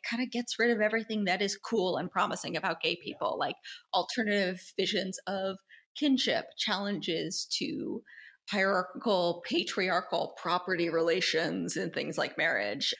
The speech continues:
These ideas that, you know, we have this community that's actually really challenging the way we organize family, sex, love,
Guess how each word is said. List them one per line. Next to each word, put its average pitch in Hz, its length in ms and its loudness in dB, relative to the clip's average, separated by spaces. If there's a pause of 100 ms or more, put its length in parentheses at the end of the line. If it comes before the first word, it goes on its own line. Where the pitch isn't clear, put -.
(280)
These - 680 -2
ideas 180 540 2
that, 123 320 4
you 196 80 0
know, - 260 -4 (240)
we 190 80 0
have 190 180 2
this 202 140 -2
community 208 400 2
that's 185 180 -2
actually 180 260 -2
really 180 200 0
challenging 196 720 0
the 170 80 -4
way 175 160 0
we 175 160 -2
organize 175 840 -2 (400)
family, 175 720 0 (600)
sex, 175 720 2 (100)
love, 175 680 2